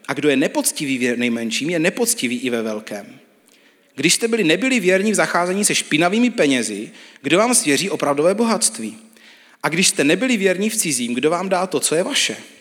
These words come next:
Tam vidíte, co to správcovství. „Žádný sluha nemůže sloužit dvěma pánům. Buď to bude jednoho nenávidět a druhého milovat,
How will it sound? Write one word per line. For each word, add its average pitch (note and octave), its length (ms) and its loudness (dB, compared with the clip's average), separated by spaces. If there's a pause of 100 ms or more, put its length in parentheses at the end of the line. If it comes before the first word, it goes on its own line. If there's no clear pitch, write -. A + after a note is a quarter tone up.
(840)
Tam A2+ 160 -10
vidíte, A2 280 -8
co A2+ 140 -10
to - 80 -12
správcovství. - 680 -6 (280)
„Žádný F#3+ 340 2
sluha G3 320 0
nemůže F3 300 -2
sloužit E3+ 300 -2
dvěma E3 280 -2
pánům. C3 400 0
Buď D#3 160 -4
to A3+ 100 2
bude G#3 180 0
jednoho G3+ 280 0
nenávidět D#3 440 0
a D#3+ 60 -8
druhého D#3+ 360 0
milovat, B2+ 500 0